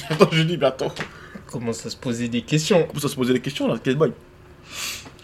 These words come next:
Speaker 1: Et, euh, c'est là où, voilà-t-il pas que seize, quinze, seize heures, je crois,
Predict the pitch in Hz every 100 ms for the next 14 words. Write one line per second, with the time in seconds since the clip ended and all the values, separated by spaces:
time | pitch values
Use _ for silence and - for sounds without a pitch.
0 | - - - 165 165 143 123 120 - 131
1 | 156 160 143 127 120 117 117 127 135 131
2 | 117 156 151 135 127 120 - 160 135 120
3 | - - - - 170 170 156 160 143 156
4 | 160 - 139 156